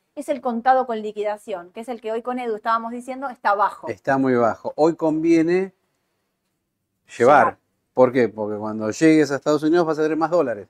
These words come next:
Speaker 1: Exactamente.
Speaker 2: Posiblemente un cuatro por ciento inclusive.
Speaker 1: Hay muchos que, ¿qué está queriendo decir Edu? Tenés dólares acá en Argentina. Vendés dólar, dólar mep, ¿sí? Vendés dólar mep. Con eso comprás Coca-Cola, con esos pesos, comprás Coca-Cola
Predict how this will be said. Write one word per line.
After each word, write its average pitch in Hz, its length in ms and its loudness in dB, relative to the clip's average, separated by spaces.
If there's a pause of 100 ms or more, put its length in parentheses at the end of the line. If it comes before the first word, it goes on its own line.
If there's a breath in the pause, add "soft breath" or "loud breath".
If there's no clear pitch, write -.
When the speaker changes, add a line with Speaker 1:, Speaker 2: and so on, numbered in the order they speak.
(120)
Speaker 1:
Exactamente. 220 360 -8
Speaker 2:
Posiblemente 165 440 0
un 151 80 -4
cuatro 165 220 2
por 151 140 0
ciento 131 220 -4
inclusive. 104 460 -14 (420)
Speaker 1:
Hay 254 180 -2
muchos 311 320 -2
que, 254 260 -4 (120)
¿qué 269 100 -4
está 269 180 -6
queriendo 233 300 -8
decir 208 240 -10
Edu? 156 280 -12 (180)
Tenés 269 240 -4
dólares 285 340 0
acá 233 140 -6
en 240 60 -6
Argentina. 185 580 -14 (220)
Vendés 240 400 -2
dólar, 185 340 -2
dólar 226 280 0
mep, 202 200 -14 (320)
¿sí? 277 360 -8 (400)
Vendés 226 280 -4
dólar 240 280 0
mep. 185 200 -14 (400)
Con 233 180 -4
eso 277 220 -4
comprás 233 560 -4
Coca-Cola, 190 640 -4
con 196 100 -6
esos 208 220 -10
pesos, 185 420 -12 (160)
comprás 220 420 -4
Coca-Cola 185 540 -8